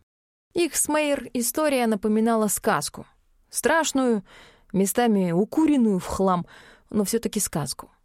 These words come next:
А сказкам полагается хороший конец. Вот и это не стало исключением. Мелкий лорд-менталист и его малохольная фея вместе укокошили с полдюжины врагов, завели общих друзей и пару плотоядных лошадёнок.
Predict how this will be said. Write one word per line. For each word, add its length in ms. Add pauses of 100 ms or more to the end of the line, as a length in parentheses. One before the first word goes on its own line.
(120)
А 120
сказкам 440
полагается 560
хороший 420
конец. 480 (380)
Вот 280
и 40
это 440
не 140
стало 320
исключением. 720 (400)
Мелкий 440
лорд-менталист 1000
и 60
его 180
малохольная 640
фея 400 (540)
вместе 500
укокошили 640
с 140
полдюжины 580
врагов, 460 (360)
завели 380
общих 440
друзей 600
и 60
пару 560 (120)
плотоядных 760
лошадёнок. 760